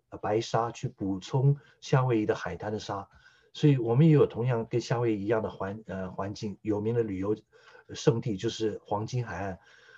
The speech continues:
那么黄金海岸的时候，当时的房地产商-，特别是商业房地产加那个公寓楼的房地产，大量被日本投资者买下来。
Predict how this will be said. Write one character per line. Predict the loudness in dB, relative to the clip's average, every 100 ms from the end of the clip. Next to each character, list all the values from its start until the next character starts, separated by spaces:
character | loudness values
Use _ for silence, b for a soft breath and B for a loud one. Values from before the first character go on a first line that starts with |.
| b
那 | 2
么 | 2
黄 | 4 4
金 | 4 4
海 | 4
岸 | 4
的 | 2
时 | 2
候， | 2
当 | 4 2
时 | 4
的 | 4 4
房 | 2 -2
地 | 0
产 | -2 -4 -6
商-， | 0 0
特 | 4 2
别 | 2
是 | 0 -2 B B B -16
商 | 2 6 8
业 | 8
房 | 6 0
地 | 0
产 | -2 0
加 | 0 0
那 | 0 0
个 | -2 -2 b b b
公 | 8 10
寓 | 10 8
楼 | 6 6
的 | 4
房 | 2 -2
地 | -2
产， | -4 -6 -2
大 | 2 4
量 | 4 2
被 | 4
日 | 4
本 | 4 2
投 | 0
资 | 2 2
者 | 2
买 | 0
下 | -6 -6
来。 | -6